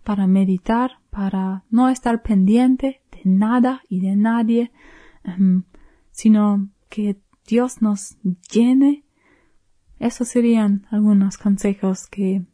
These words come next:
hemos escuchado, creo que desde el vamos.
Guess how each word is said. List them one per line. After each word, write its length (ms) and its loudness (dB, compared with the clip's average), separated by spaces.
hemos 360 2
escuchado, 760 -2
creo 200 -6
que 220 -4
desde 340 0
el 100 2
vamos. 580 -4